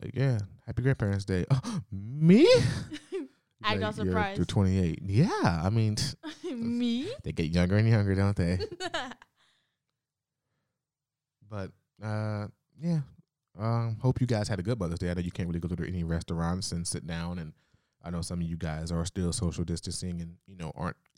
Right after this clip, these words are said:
Speaker 1: seeing your parents or your grandparents. So, um, hopefully you
Speaker 2: Yes.
Speaker 1: can
Speaker 2: Stay
Speaker 1: <laughs>
Speaker 2: distance.
Speaker 1: Hopefully you can call 'em and, and, and wish 'em a happy Mother's Day or send them a card or, you know, some flowers or whatnot. So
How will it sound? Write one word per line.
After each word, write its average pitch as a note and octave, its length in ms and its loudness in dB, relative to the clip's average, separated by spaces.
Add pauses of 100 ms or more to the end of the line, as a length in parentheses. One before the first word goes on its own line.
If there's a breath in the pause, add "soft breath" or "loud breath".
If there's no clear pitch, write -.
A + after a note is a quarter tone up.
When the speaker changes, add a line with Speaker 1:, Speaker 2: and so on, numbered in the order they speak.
(120)
Speaker 1:
seeing F#2 400 -4
your - 100 -6
parents E2 440 -4
or E2 60 -4
your E2 100 -8
grandparents. E2+ 760 -4
So, F2+ 300 -20 (600)
um, F2+ 420 -2
hopefully G#2 320 0
you G2 220 0
Speaker 2:
Yes. A#3 340 0
Speaker 1:
can F3+ 140 -8 (240)
Speaker 2:
Stay A#3+ 640 -4 (360)
Speaker 1:
<laughs> - 180 2
Speaker 2:
distance. - 640 0 (120)
Speaker 1:
Hopefully G2 260 -2
you F#2+ 60 0
can F#2+ 140 -6
call F#2 320 2
'em F#2 100 -2
and, F2 240 -6 (100)
and, E2+ 200 -10
and F2+ 280 -8
wish F2+ 200 -14
'em F#2 100 -6
a F#2 40 -4
happy F#2 180 -6
Mother's F2 300 -6
Day F2 360 -4
or E2+ 220 -10 (520)
send G2+ 120 -2
them F#2 80 0
a F2+ 40 -2
card E2+ 480 4
or, E2+ 200 0 (160)
you D#2 100 -8
know, A1+ 160 -8
some - 140 -8
flowers E2+ 460 -6
or D#2+ 60 -10
whatnot. D#2+ 420 -8 (720)
So E2 320 -6